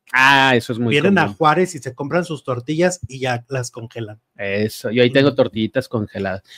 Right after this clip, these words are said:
Speaker 1: Jorge Castañeda dice, "Hola, muchas gracias por transmitir en días festivos". Hola, Jorge, a pesar de andar crudo, ando con el quehacer.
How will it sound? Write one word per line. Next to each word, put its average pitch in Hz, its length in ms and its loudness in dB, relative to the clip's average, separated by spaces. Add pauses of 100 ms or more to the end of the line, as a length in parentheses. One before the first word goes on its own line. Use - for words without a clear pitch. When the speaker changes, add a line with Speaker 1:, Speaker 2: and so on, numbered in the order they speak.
(100)
Speaker 1:
Jorge 190 320 8
Castañeda 175 600 8
dice, 170 220 8
"Hola, 208 160 8
muchas 202 440 4
gracias 170 360 4
por 165 140 0
transmitir 131 440 2
en 143 100 4
días 143 240 4
festivos". 143 880 4
Hola, 131 220 4
Jorge, 131 300 -2
a 127 100 -2
pesar 127 300 0
de 139 80 -2
andar 131 280 0
crudo, 143 440 0
ando 175 360 4
con 170 140 6
el 127 180 4
quehacer. 113 880 -4